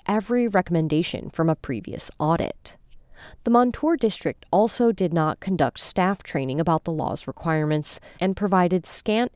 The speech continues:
evidence that it properly notified families of their right to dispute the rulings, the audit found.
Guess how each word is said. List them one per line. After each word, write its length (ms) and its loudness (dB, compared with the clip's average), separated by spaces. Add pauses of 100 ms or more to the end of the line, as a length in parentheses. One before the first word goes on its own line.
evidence 480 -2
that 200 -4
it 160 -6
properly 540 -4
notified 500 -2
families 500 -2
of 120 -6
their 160 0
right 240 0
to 100 -10
dispute 460 -6
the 100 -4
rulings, 680 -2
the 100 4
audit 320 -6
found. 440 -4